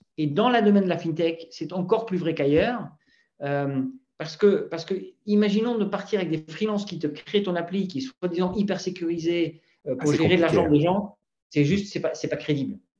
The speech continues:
Speaker 2: C'est trop compliqué.
Speaker 1: Et donc, on a trouvé Shaker via des sites web. Euh, on en a rencontré plusieurs des, des prospects et, et le fit a été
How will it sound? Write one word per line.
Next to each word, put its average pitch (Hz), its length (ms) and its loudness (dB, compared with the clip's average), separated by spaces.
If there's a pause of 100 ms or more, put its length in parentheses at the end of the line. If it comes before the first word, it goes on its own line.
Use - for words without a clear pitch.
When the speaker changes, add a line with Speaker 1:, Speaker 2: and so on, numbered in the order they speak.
(120)
Speaker 2:
C'est - 80 -20
trop 120 140 0
compliqué. 101 340 -4
Speaker 1:
Et 160 40 6
donc, 214 180 8
on 196 60 6
a 180 60 2
trouvé 247 460 2
Shaker 185 640 0
via 180 200 6
des 175 100 4
sites 156 240 -4
web. 175 320 4 (800)
Euh, 147 480 4
on 160 100 0
en 175 80 0
a 185 60 0
rencontré 185 300 -2
plusieurs 190 340 2
des, 156 160 2
des 147 80 2
prospects 147 500 -4
et, 160 520 -4
et 151 40 2
le 143 140 0
fit - 280 -6
a 160 100 0
été 185 420 0